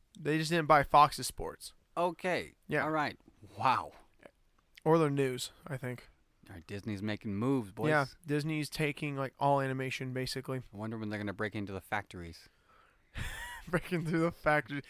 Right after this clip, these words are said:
Speaker 2: Disney factory.
Speaker 1: Uh, maybe, maybe.
Speaker 2: Mm-hmm.
Speaker 1: Yeah, I mean, they just did Disney Plus, and now they're do-
Speaker 2: Yeah, now they're breaking into the streaming business, dude.
Speaker 1: Yeah.
Speaker 2: Which is big now.
Speaker 1: Disney Plus, Hulu, and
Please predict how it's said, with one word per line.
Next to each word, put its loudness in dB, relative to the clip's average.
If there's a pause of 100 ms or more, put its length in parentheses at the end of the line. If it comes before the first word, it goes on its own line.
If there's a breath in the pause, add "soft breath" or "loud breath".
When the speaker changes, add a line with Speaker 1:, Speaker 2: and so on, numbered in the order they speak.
(140 loud breath)
Speaker 2:
Disney 2
factory. -6 (1800 soft breath)
Speaker 1:
Uh, -4
maybe, -4 (100)
maybe. -2
Speaker 2:
Mm-hmm. -10 (140)
Speaker 1:
Yeah, 4
I 6
mean, 0
they 2
just -6
did -2
Disney -2
Plus, 2
and -6 (280)
now 0
they're -2
do- -4
Speaker 2:
Yeah, -2
now 2
they're 0
breaking -2
into 0
the -4
streaming 2
business, -6
dude. -10 (220)
Speaker 1:
Yeah. 4
Speaker 2:
Which 2
is 0
big 2
now. 2
Speaker 1:
Disney 2
Plus, 4
Hulu, 4
and 0